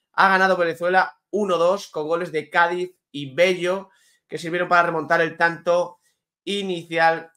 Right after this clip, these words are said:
de Sarmiento. Así que ahí tenéis, como siempre, el, eh, los resultados de esta madrugada en la Copa América, sobre todo para los que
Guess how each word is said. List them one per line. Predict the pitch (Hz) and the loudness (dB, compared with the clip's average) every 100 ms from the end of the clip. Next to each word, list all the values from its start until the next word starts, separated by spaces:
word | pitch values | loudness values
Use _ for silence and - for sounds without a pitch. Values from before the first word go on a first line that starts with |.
| - | -18
de | 156 156 160 - | -6 -2 -2 -4
Sarmiento. | - 175 156 147 156 113 101 | -4 2 2 0 -4 -4 -8
Así | - 135 | -14 -10
que | 147 - | -8 -2
ahí | 110 139 151 | 0 0 -2
tenéis, | 139 143 156 156 - | -4 -4 -6 -8 -14
como | 127 117 | -14 -10
siempre, | - 139 123 151 156 - _ _ _ _ | -6 -6 -4 -4 -4 -10 _ _ _ _
el, | 135 131 131 127 | -6 -4 -2 -4
eh, | 123 120 | -4 -4
los | 131 | -4
resultados | 131 135 143 135 143 151 117 123 | -6 -8 -6 -4 0 0 0 -8
de | |
esta | 135 139 | -8 -6
madrugada | 135 135 131 131 127 | -4 -4 -4 -2 -4
en | |
la | 127 | -6
Copa | 131 139 | -8 -8
América, | 147 160 170 180 | -4 -4 -2 -4
sobre | - 117 | -6 -12
todo | 117 131 | -6 -6
para | 131 110 | -4 -4
los | 101 104 - - | -6 -10 -12 -14
que | 104 | -14